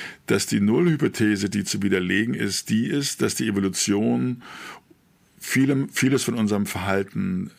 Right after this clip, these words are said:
äh, geprägt hat. Und da gibt es eben typisch männliches und typisch weibliches Verhalten,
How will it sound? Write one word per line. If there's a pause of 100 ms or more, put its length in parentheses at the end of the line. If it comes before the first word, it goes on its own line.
(100)
äh,
geprägt
hat. (760)
Und
da
gibt
es
eben
typisch
männliches
und
typisch
weibliches
Verhalten,